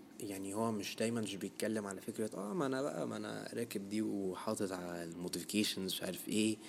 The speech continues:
ومعايا كذا في البنك، ولابس نضارة وتيشيرت ومش عارف إيه." I think ده بيعتبر الأبسط بتاعت الاتراكتفنس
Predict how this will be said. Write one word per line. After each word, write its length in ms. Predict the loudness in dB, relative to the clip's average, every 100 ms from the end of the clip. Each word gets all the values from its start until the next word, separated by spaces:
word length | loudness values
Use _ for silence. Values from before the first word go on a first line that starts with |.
| -14 -14 -16 -10
ومعايا 420 | -4 0 4 4 4
كذا 280 | 2 0
في 120 | 0 -4
البنك، 560 | 2 2 2 -2 -10 -14 -18 -16 -10 -6
ولابس 600 | -4 -2 2 2 2 0 -4
نضارة 840 | 0 4 4 4 2 0 -2 -4
وتيشيرت 600 | -4 -4 2 4 4 0
ومش 240 | -4 -4
عارف 220 | -6 -6 0
إيه." 300 | 4 4 4 -2 -16 -18 -18 -18 -18 -18 -18 -18 -20 -20 -8 0
I 20 |
think 240 | 2 2 0 -10 -8 2
ده 120 | 4
بيعتبر 400 | 4 2 2 2
الأبسط 380 | 0 -2 -4 -6 -8
بتاعت 220 | -8 -8
الاتراكتفنس 760 | -6 -2 -2 -4 -6 -4 -6